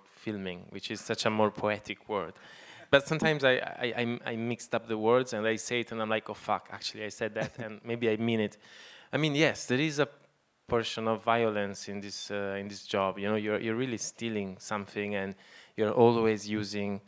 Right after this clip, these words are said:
Speaker 1: the fragility of the other person because you can always see more than the person knows. You know, you always look for something that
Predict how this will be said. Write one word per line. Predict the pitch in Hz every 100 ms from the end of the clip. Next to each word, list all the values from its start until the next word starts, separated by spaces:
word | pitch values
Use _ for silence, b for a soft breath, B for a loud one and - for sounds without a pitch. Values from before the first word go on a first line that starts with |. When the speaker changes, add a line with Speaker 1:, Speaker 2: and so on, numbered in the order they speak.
| B B B _ -
Speaker 1:
the | 107 104 98 98
fragility | - 107 107 110 113 -
of | 104
the | 104
other | 104 107
person | - 107 101 - 104
because | 104 113 104 -
you | 120 123
can | 120 123
always | 123 117 120 113
see | - 123 113
more | 107 110 101 95 98 -
than | 104 104
the | 104
person | 110 101 - 101 101
knows. | 104 98 92
You | 101
know, | 104 113
you | 117 113
always | 127 127 123 113 107
look | 113 110 -
for | - 113 101
something | 120 110 - 107
that | 107 104